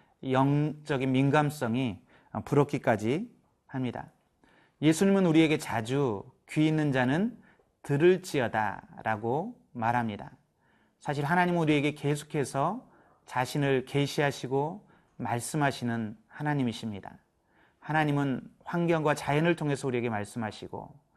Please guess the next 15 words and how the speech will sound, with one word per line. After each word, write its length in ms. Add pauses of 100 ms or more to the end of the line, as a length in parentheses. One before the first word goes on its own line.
(380)
또 80
하나님은 320
사람을 420
통해서 320
말씀하시고 880 (440)
또 100
하나님은, 640 (360)
아, 400
여러 200
가지 480
기도 340
가운데 640 (140)
우리에게 640 (100)
말씀하십니다. 880 (640)
문제는 760